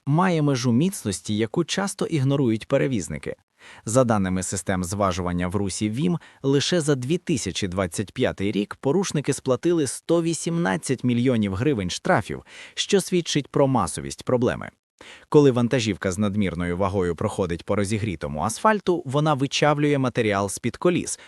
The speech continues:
формуючи глибокі колії. Це не просто поверхневий дефект, а структурне зміщення всього верхнього шару,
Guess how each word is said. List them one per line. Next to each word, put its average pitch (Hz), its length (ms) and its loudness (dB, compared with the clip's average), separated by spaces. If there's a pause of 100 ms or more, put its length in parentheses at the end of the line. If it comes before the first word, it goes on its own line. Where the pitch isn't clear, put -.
(120)
формуючи 143 580 2
глибокі 117 480 0
колії. 69 480 0 (360)
Це 202 200 2
не 170 140 2
просто 165 420 4
поверхневий 120 600 -2
дефект, 101 560 -4
а 127 120 2
структурне 156 680 0
зміщення 110 600 -2
всього 156 440 2
верхнього 139 540 0
шару, 82 420 0